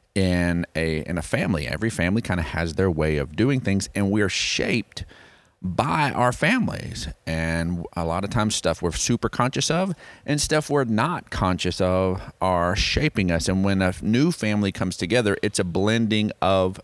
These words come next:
those things. And, and Cutie has a, a funny little story about sometimes you're shaped and don't know it.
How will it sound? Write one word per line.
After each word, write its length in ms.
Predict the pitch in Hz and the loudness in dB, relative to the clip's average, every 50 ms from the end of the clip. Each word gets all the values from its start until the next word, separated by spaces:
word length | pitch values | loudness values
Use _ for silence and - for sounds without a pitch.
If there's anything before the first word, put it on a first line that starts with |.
| - | -4
those 320 | - 95 82 76 - - - | 0 0 0 0 -2 -4 -2
things. 440 | - 120 113 104 92 85 80 95 - | 0 2 2 4 2 2 0 0 0
And, 200 | 85 82 85 - - - - - - - | 0 0 0 -2 -6 -14 -16 -12 -6 -4
and 120 | 101 98 | -2 0
Cutie 220 | - 123 113 107 | 2 2 4 4
has 240 | 104 113 98 90 85 | 4 4 2 4 4
a, 320 | 87 82 82 90 95 98 - - | 4 4 2 2 -2 -8 -8 -2
a 360 | - 90 82 78 71 - - - | 0 2 2 2 2 0 -2 0
funny 200 | - 104 92 90 | 2 2 4 4
little 160 | 87 85 80 | 4 4 4
story 400 | - - - - 87 80 80 78 | 2 0 2 4 4 6 6 6
about 420 | 78 76 76 76 73 76 - - - - - - - _ _ | 4 4 4 4 4 4 2 -2 -8 -20 -20 -20 -20 _ _
sometimes 380 | - - 90 82 - 90 85 82 | -2 0 2 4 4 2 4 4
you're 100 | 87 90 | 2 2
shaped 320 | - - 107 101 - - 104 | 4 4 4 4 4 2 2
and 80 | 98 | 4
don't 140 | 107 110 101 | 4 4 4
know 140 | 123 151 131 | 2 2 0
it. 80 | - | 0